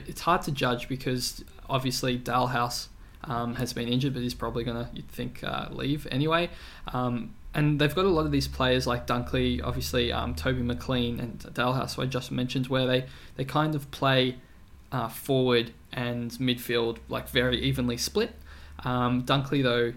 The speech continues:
certainly played forward for majority of the first half of the year and has kind of just moved into the midfield in the last five or so weeks, and his scores have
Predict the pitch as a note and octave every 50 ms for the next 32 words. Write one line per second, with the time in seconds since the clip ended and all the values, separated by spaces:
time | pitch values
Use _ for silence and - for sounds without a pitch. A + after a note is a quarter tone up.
0 | - - - - - C#3 B2+ - B2+ B2+ B2 B2 - - B2 A#2+ A#2 A#2 A#2+ A#2+
1 | B2 - - - - - - - - B2 A#2+ A2+ A2+ A2+ C3 - - B2 G#2 B2
2 | B2+ B2+ C3 A#2+ A#2 A#2 A#2+ B2 A#2 A#2+ A#2 - - A#2 A#2+ A#2+ - - A#2+ A#2+
3 | - C3+ C3+ A#2+ A#2+ A#2 A#2 A#2+ B2+ - - - B2 B2 C3+ C#3 C3+ C3+ - C3
4 | C3 - - C3+ B2+ B2 B2+ B2 B2 - A#2+ A#2+ A#2+ A#2+ - - B2 B2 A#2+ A#2+
5 | A#2 A#2 A2+ B2 - - - A#2+ A2+ A2+ - C3 B2+ - - A#2+ B2 B2+ A2+ A2+
6 | A2+ - - A#2+ A2+ A#2 - - - D3 C3+ C3 B2 A#2+ A#2+ -